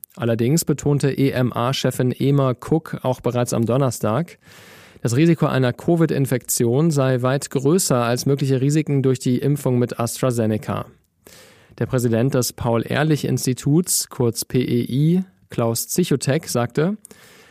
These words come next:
bei den Thrombosen handele es sich um sehr seltene Ereignisse und es ist klargestellt, dass, Zitat,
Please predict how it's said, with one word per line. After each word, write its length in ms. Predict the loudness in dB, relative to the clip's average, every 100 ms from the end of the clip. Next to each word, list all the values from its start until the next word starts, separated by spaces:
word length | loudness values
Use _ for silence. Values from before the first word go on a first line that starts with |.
| _ 0
bei 100 | 2
den 100 | 2
Thrombosen 600 | 2 4 4 6 6 6
handele 300 | 4 4 2
es 120 | 2
sich 220 | 0 2
um 260 | 2 2 0
sehr 440 | 0 2 2 2 2
seltene 440 | 2 2 0 -2
Ereignisse 880 | -2 -2 -4 -2 -2 0 -2 -2 -4
und 240 | -2 -2 -2
es 200 | -4 -4
ist 160 | -4
klargestellt, 920 | -2 0 0 -2 0 2 2 -2 -4
dass, 360 | -2 -2 -2 -6
Zitat, 600 | -8 -4 -2 -2 -2